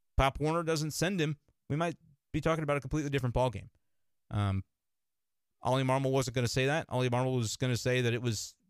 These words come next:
it didn't look right from Tyler O'Neill, and it didn't. Ollie attributed that to effort. I can understand how that might be the case because it was bewildering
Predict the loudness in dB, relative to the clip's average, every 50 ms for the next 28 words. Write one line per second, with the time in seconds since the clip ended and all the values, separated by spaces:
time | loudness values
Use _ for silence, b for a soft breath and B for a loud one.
0 | _ _ _ -6 -4 -2 0 0 0 0 0 2 0 0 0 -2 -2 0 2 2
1 | 2 2 2 2 0 0 -2 -2 -4 -4 -4 -2 0 0 -2 -2 -4 -8 _ _
2 | _ _ _ _ _ _ 0 2 2 2 2 0 0 -2 -2 -2 0 0 0 0
3 | 2 0 0 0 -2 -2 0 0 0 0 0 -4 -4 _ _ _ _ _ _ _
4 | _ -2 -2 0 0 0 0 0 0 -2 -2 -2 0 0 0 0 0 0 0 0
5 | 0 -2 -4 -4 -2 -2 -2 -2 -2 -4 -2 -2 0 0 0 0 0 0 0 0
6 | 0 0 2 2 2 2 2 2 0 0 0 -2 -2 -2 -4